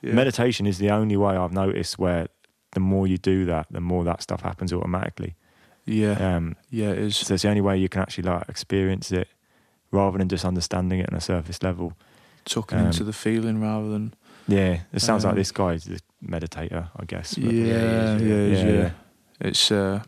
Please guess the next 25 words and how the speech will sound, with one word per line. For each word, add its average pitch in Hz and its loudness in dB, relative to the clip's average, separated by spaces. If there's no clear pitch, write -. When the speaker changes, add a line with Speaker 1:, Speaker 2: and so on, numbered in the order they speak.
Speaker 1:
yeah, 101 2
it - 2
would 101 0
be 104 -2
a - -4
brilliant 110 0
trip 95 -2
to - -4
India. 104 0
Um, 104 0
I - -18
think, 147 -2
should - -8
we 139 -8
talk 139 -6
about 147 -2
the - -4
five 147 -8
points? 175 -4
Cool 143 -6
five 147 -8
points, 170 -6
do - -4
you - -2
reckon? 196 -6